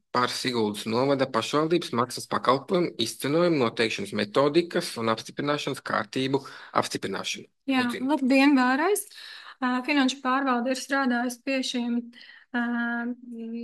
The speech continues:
Speaker 2: izcenojumu noteikšanas metodikas un apstiprināšanas kārtības, ā, balstoties uz vadlīnijām un noteikumiem. Aprēķinu metodika nav mainījusies, vienkārši ir detalizētāk aprakstīts darbības.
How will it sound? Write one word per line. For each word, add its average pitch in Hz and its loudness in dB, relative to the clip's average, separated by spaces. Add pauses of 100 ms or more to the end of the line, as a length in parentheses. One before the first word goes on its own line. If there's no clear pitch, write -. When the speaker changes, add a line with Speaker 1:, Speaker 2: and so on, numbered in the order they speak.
(680)
Speaker 2:
izcenojumu 349 4
noteikšanas 254 2
metodikas 277 0
un 262 2
apstiprināšanas 339 -4
kārtības, 370 2 (420)
ā, 247 4 (320)
balstoties 254 2
uz 240 -2
vadlīnijām 302 2
un 233 2
noteikumiem. 370 0 (580)
Aprēķinu 262 2
metodika 254 2
nav 277 4
mainījusies, 294 2
vienkārši 269 -2
ir 240 -2
detalizētāk 247 0
aprakstīts 262 -2
darbības. 226 -4